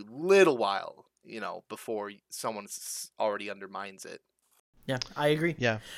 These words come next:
Speaker 2: I agree. It, it, it should be stated also that we are still in a closed beta. We are not currently playing the game. We are not currently, no,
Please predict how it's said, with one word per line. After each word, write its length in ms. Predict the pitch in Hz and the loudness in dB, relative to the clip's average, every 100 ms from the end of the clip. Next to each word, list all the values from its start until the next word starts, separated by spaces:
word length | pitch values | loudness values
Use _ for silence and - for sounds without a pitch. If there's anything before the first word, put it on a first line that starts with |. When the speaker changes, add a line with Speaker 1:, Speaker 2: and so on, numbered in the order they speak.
| - | 0
Speaker 2:
I 60 | 170 | 6
agree. 160 | 180 202 | 6 6
It, 300 | 226 233 - _ - | 2 0 -8 _ 0
it, 180 | 233 240 | 2 4
it 120 | 226 | 6
should 180 | 247 220 | 6 8
be 120 | 240 | 6
stated 440 | - 170 147 147 | 8 6 6 2
also 460 | - 147 139 139 131 | 2 0 4 6 6
that 320 | 139 135 - - | 4 2 0 -2
we 440 | 165 156 165 196 | 2 4 6 8
are 460 | 185 170 160 - - _ | 10 8 6 0 -16 _
still 580 | - - 170 170 170 160 | -6 0 4 6 6 2
in 140 | - 147 | 0 2
a 80 | |
closed 300 | 143 151 139 | 2 2 2
beta. 300 | 131 123 - - _ | 2 -4 -4 -14 _
We 220 | 160 175 254 | 2 4 6
are 80 | |
not 360 | 247 208 208 151 | 6 4 2 -2
currently 380 | - 185 180 160 | 2 4 4 0
playing 280 | - 139 123 | 0 0 0
the 80 | |
game. 240 | 120 110 - - - - - - - | -4 -10 -12 -20 -20 -20 -20 -18 0
We 200 | 165 214 | 6 8
are 80 | 214 | 8
not 280 | 208 202 | 6 4
currently, 680 | 190 202 196 190 190 190 185 180 | 0 2 2 4 4 6 6 4
no, 140 | 202 | 2